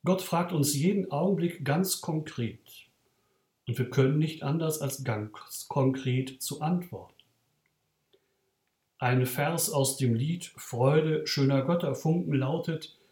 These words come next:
„Seid umschlungen, Millionen, dieser Kuss der ganzen Welt.“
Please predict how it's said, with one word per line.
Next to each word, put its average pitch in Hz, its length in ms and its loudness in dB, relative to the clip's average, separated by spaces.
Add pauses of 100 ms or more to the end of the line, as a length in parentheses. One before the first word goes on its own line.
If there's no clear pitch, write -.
(280)
„Seid 127 420 2
umschlungen, 160 760 4
Millionen, 131 840 4 (380)
dieser 147 340 2
Kuss - 480 -2
der 92 140 -10
ganzen 131 600 2
Welt.“ 92 220 -10